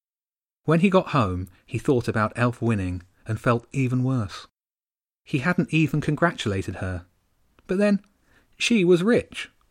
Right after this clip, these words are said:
Well, her family were. She didn't need a prize from the Mega Grotto. Why did it seem so unfair? He tried to take his mind off it by reading a book, and by watching something on YouTube, and by making some toast,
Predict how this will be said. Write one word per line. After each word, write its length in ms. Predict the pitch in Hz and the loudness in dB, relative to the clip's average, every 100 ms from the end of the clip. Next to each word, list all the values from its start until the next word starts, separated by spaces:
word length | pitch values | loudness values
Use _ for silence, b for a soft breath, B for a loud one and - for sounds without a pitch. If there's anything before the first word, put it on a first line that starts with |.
| _ _ | _ _
Well, 160 | 117 92 | -4 -4
her 100 | 87 | -6
family 480 | - 127 131 87 82 | -4 -2 -2 -4 -10
were. 320 | 78 101 - _ _ _ _ _ - | -8 -8 -10 _ _ _ _ _ -10
She 160 | - 190 | 0 6
didn't 300 | 185 190 113 | 6 6 0
need 380 | 135 170 185 | -2 0 0
a 60 | 123 | -2
prize 420 | - 98 98 98 | -6 -6 -6 -6
from 180 | - 98 | -6 -6
the 80 | 98 | -2
Mega 260 | 120 117 | -2 -2
Grotto. 520 | 95 90 - - 104 120 _ _ _ _ | -6 -10 -10 -10 -10 -12 _ _ _ _
Why 180 | 139 202 | -6 0
did 140 | 247 | 0
it 100 | - | 0
seem 260 | - 120 110 | 0 0 0
so 200 | - 147 | -2 -2
unfair? 560 | 165 - 208 147 87 - _ _ _ _ _ _ _ - | -2 -2 -4 -2 -6 -12 _ _ _ _ _ _ _ -2
He 120 | 143 | -2
tried 300 | - 208 254 | 2 2 2
to 80 | - | 2
take 200 | 180 165 | -2 0
his 120 | 131 | 0
mind 240 | 135 131 | 2 2
off 160 | 104 - | 2 -2
it 100 | - | -2
by 120 | 113 | 0
reading 320 | 117 120 120 | 2 2 2
a 60 | 117 | 0
book, 380 | 113 98 - _ _ _ _ _ _ _ | 0 -4 -10 _ _ _ _ _ _ _
and 140 | 120 120 | 0 4
by 120 | 123 | 4
watching 380 | 139 - 110 101 | 4 0 -4 -4
something 300 | 101 110 110 | -2 0 0
on 100 | 113 | 4
YouTube, 540 | 120 - 92 92 - - _ _ - | 2 2 -4 -4 -8 -20 _ _ -4
and 100 | 117 | 2
by 100 | 120 | 6
making 280 | 127 120 131 | 6 4 2
some 140 | 123 | 0
toast, 420 | 123 110 92 - | 0 -2 -2 -12